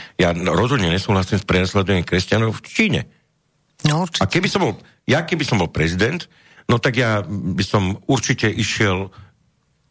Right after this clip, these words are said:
Speaker 1: ne išiel, ale určite by som každej čínskej návšteve pripomenul osud kresťanov v Číne. A bojoval by som za to, aby neboli prenasledovaní. Ale aby som tam išiel nastolovať do týchto krajín, ako do Iraku napríklad,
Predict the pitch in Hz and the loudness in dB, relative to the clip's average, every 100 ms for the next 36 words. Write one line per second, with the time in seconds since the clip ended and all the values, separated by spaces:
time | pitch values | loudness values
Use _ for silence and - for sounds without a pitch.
0 | _ 78 65 - - 87 80 90 - 135 | _ -2 0 -2 0 0 0 0 0 -2
1 | 160 98 87 80 76 120 113 98 104 101 | -2 -2 -2 -4 -2 0 0 0 -2 0
2 | 82 78 92 110 - 95 - 107 107 107 | 0 0 0 0 0 -2 0 0 2 0
3 | 95 - - - 117 - 127 127 - 82 | 0 -2 -4 0 0 2 0 0 -2 -2
4 | - - _ _ _ _ _ - 117 131 | -2 -12 _ _ _ _ _ 0 2 0
5 | 87 76 98 - 151 95 107 180 113 110 | -2 -2 -2 0 2 2 0 0 0 0
6 | 110 110 104 95 76 - 67 65 62 - | 2 0 0 0 -2 -2 -2 -2 -2 -6
7 | - _ _ _ _ _ _ _ - 92 | -12 _ _ _ _ _ _ _ -2 0
8 | 95 120 - 175 160 139 139 127 104 135 | 2 0 0 0 2 0 0 0 2 -2
9 | - 147 107 92 101 120 - 104 - 107 | 0 0 0 0 -2 -2 -2 -4 0 0
10 | 120 90 80 82 95 120 139 113 92 90 | 0 -2 -4 -2 0 2 2 0 -2 -2
11 | 78 71 69 - | -2 -2 -8 -8